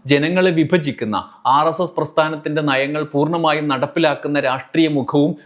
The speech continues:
അധികാര ശക്തിയുമാണ് ബി ജെ പി. മൂന്നാം തവണ ജനങ്ങളുടെ പിന്തുണ കുറഞ്ഞ് ചിലരുടെ പിന്തുണയോടെ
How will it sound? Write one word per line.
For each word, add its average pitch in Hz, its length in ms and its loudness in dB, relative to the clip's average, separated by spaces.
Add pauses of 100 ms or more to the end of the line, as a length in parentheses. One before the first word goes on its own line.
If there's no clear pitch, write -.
(180)
അധികാര 160 400 0 (140)
ശക്തിയുമാണ് 123 600 -2
ബി 110 140 0
ജെ 107 160 4
പി. 110 100 -2 (380)
മൂന്നാം 185 340 2 (100)
തവണ 139 260 0 (180)
ജനങ്ങളുടെ 151 500 0
പിന്തുണ 143 360 0 (140)
കുറഞ്ഞ് 156 360 0 (300)
ചിലരുടെ 196 400 2
പിന്തുണയോടെ 143 560 -2